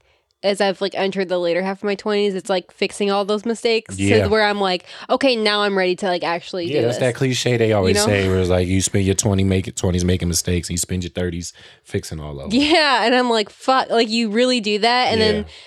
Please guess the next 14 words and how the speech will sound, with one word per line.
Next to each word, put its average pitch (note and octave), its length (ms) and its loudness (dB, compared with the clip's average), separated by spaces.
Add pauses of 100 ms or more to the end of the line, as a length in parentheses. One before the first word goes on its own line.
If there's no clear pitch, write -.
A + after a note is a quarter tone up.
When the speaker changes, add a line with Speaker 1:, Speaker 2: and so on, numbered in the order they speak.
(140)
Speaker 1:
I A3+ 100 0
feel C#4 160 0
like B3 140 2
thirty A#3 680 0
is G3 160 -4
when, G3+ 180 -2
like, F#3 320 -6 (180)
you G#3 120 -6
kind A#3 200 0
of F3+ 120 -4
really F#3+ 260 0
get F#3 180 -4
to G3+ 120 -4
begin F#3 680 -4